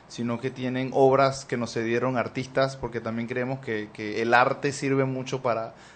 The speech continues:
para cicatrizar, pa-, para llegar a esos sentimientos de dolor, de, de, de miedo, de temor.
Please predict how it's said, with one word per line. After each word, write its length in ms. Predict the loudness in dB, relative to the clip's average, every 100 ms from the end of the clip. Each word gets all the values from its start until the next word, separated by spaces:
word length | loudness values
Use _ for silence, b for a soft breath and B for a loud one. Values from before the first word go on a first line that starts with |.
| B -2
para 180 | 0
cicatrizar, 760 | 0 -2 -2 -2 0 4 4 2 -10 B -12
pa-, 80 | -8
para 260 | -2 0 0
llegar 300 | 0 2 2
a 40 |
esos 180 | 0 -4
sentimientos 580 | -10 -8 -6 -6 -4 -4
de 60 | -4
dolor, 480 | 0 4 4 2 -6
de, 200 | -12 -14 -18 -16
de, 140 | -14
de 140 | -8 -6
miedo, 440 | -2 2 4 4
de 80 | 2
temor. 400 | 0 0 0